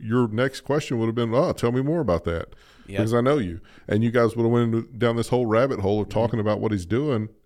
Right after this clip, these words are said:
Speaker 1: and he probably would have closed the sale that day, you
Speaker 2: Yep.
Speaker 1: know?
Speaker 2: Yeah, absolutely. It, it's a, it's a huge difference. And, um, by way of, I guess, practical,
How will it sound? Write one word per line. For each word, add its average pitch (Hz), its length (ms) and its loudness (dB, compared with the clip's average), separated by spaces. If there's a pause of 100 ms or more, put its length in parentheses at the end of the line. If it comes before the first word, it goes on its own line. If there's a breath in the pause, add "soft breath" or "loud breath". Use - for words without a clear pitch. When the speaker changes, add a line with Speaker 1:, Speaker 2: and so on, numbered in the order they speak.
(120)
Speaker 1:
and 101 140 -2
he 139 100 0
probably 120 420 2
would 104 120 -2
have 110 100 -4
closed 113 280 -2
the 98 60 -6
sale 120 300 -6
that 98 200 -4
day, 82 240 -4 (400 soft breath)
you 95 100 -6
Speaker 2:
Yep. 95 80 -4
Speaker 1:
know? 113 180 -4 (1080 soft breath)
Speaker 2:
Yeah, 92 260 -10 (220)
absolutely. 95 600 -10 (340)
It, 98 200 -14
it's 95 220 -10
a, 92 140 -12
it's - 140 -12
a 92 40 -12
huge 113 300 -8
difference. 101 460 -8 (840 soft breath)
And, 107 400 -6 (800)
um, 98 580 -6 (420)
by 113 320 0
way 151 360 -2
of, 113 340 -2
I 107 100 -8
guess, 120 320 -8
practical, 120 920 -4